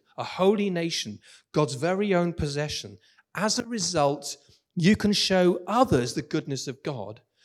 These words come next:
for he called you out of the darkness into his wonderful light. Once you had no identity as a people, now you are God's people. If my people.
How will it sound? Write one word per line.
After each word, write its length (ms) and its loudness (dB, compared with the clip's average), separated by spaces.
for 240 2
he 160 -6
called 400 4
you 140 0
out 320 -2
of 80 -4
the 80 -10
darkness 520 -8
into 200 -6
his 160 -4
wonderful 420 -8
light. 360 -10
Once 320 6
you 60 0
had 200 -4
no 540 2
identity 920 -2
as 240 2
a 140 2
people, 600 -4
now 540 -6
you 380 -2
are 300 -2
God's 360 -2
people. 500 -8
If 400 0
my 460 8
people. 680 0